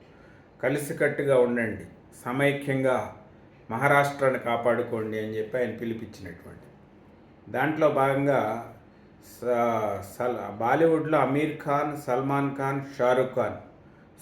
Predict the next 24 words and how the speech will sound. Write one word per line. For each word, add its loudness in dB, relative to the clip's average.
సూపర్ 0
స్టార్లుగా 0
ఎదిగారు. -2
అబ్దుల్ 0
కలాంని 0
గుండెల్లో 2
పెట్టుకుని -2
రాష్ట్రపతిని -4
చేసినటువంటి -6
దేశం -10
ఇది. -16
ఇది 0
ఎక్కడైనా 4
పాకిస్తాన్లో 2
కానీ 2
బంగ్లాదేశ్లో -2
కానీ -2
కనబడుతుందా -6
అనేటువంటిది. -4
త్రీ -2
సెవెంటీ 4
ఆర్టికల్ 4
రద్దు 0
చేయటం, -6